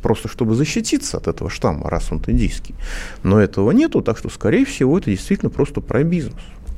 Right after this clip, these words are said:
Вот. А, но з-, все можно перенести в экономическую плоскость. Да, тут люди уже к революциям призывают, рассказывают про, так сказать, х-, евреи, хо-, Холокост евреев и так далее.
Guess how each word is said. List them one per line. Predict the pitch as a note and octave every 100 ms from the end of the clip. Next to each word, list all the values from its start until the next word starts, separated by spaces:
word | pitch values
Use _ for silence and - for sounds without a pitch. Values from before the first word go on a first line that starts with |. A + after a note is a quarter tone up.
| - - - - - - - - -
Вот. | F2 F#2 F2+ - -
А, | G#2+ G2 G2 F#2+ F#2+ F#2 F2 F2+ - D#2+
но | E2+ C3 D3 C#3+
з-, | A2+ A2+ -
все | - - C#4+
можно | G3 G3+ D3+
перенести | - A#2+ B2 -
в | G3+
экономическую | C3 G2 A2+ B2+ - G#2+
плоскость. | - F2 - - A2+
Да, | F#3+
тут | G2+ B2
люди | G2+
уже | E2 E2+
к |
революциям | - G#2+ G#3+ A3+ - D#3
призывают, | D3 B2+ C3 C3 C3 A#2+ A2
рассказывают | - - G2+ G2 F2 D#2+ D#2+
про, | - D#2 D#2+ D2+ - - - - -
так | - -
сказать, | - F2 D#2+
х-, | - - G2
евреи, | F#2 G#2 F#2+ E2 E2
хо-, | - G2 -
Холокост | - G#2 A2 F#2 -
евреев | - F#2 F#2+ F2 D#2 -
и |
так | - E2+
далее. | G3+ B3 A3+ F3